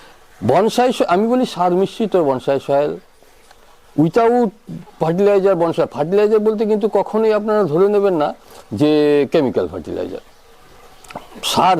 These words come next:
ছাড়া বনসাই সয়েল, তাদের পার্সেন্টেজ আছে। সার বলতে কিন্তু গোবর সার, উম, এ, ইয়ে, আমার, উম,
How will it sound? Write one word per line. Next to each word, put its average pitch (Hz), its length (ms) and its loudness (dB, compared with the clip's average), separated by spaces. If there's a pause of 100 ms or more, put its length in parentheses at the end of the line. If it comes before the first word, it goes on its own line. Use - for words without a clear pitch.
ছাড়া 123 380 0 (160)
বনসাই 143 520 0
সয়েল, 139 260 -4 (1500)
তাদের 196 340 2 (120)
পার্সেন্টেজ 127 560 -2
আছে। 80 300 -8
সার 185 260 0
বলতে 226 240 0
কিন্তু 226 200 0
গোবর 190 260 2
সার, 294 260 -4 (680)
উম, 104 640 -2
এ, 87 800 -2
ইয়ে, 95 420 2 (260)
আমার, 95 240 -2
উম, 92 520 -6